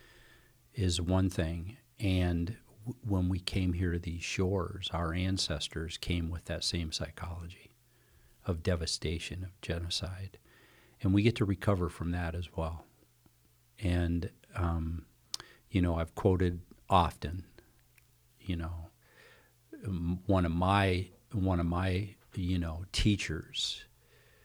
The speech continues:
as a musician and as a poet is Bono and the words of, um, Peace on Earth.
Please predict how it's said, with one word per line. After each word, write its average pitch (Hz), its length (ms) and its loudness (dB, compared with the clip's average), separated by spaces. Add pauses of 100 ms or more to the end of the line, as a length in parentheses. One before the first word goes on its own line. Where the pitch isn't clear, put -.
(640)
as 90 160 2
a 87 40 0
musician 85 960 2
and 87 220 0
as 80 160 -2
a 76 80 -4
poet 87 640 -2 (600)
is 85 440 -4 (500)
Bono 87 680 0
and 87 320 -8 (180)
the 87 100 -6
words 78 520 -6
of, 87 160 -8 (2000)
um, 87 480 2 (680)
Peace - 280 2
on 87 180 0
Earth. 85 500 -2